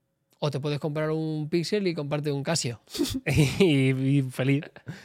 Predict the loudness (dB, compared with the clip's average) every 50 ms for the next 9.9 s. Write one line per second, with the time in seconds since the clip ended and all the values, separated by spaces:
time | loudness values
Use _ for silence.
0 | -2 2 4 6 6 6 6 6 6 6 6 6 4 4 4 4 4 4 2 4
1 | 4 4 4 4 2 0 0 0 0 -2 -2 -2 -2 -2 -2 -2 -2 -4 -4 -6
2 | -6 -6 -6 -8 -6 -6 -8 -8 -10 -2 2 4 6 6 6 4 4 4 2 2
3 | 4 4 4 4 4 4 4 4 4 4 2 0 0 0 0 0 0 -2 -2 -4
4 | -2 -2 0 0 0 0 -2 -4 -4 -6 -10 -8 -4 -2 0 2 2 2 2 2
5 | 2 0 0 -2 -6 -6 -6 -8 -10 -10 -14 -14 -16 -18 _ _ _ _ _ _
6 | _ _ _ _ 4 6 6 8 8 6 4 4 4 4 4 4 6 6 4 4
7 | 4 2 0 -2 -4 -10 -16 -20 _ _ _ _ _ _ _ 0 2 2 4 2
8 | 2 2 2 2 2 2 2 4 2 2 4 2 2 2 2 0 0 2 2 2
9 | 4 4 2 2 2 0 2 0 -2 0 2 2 4 4 4 2 0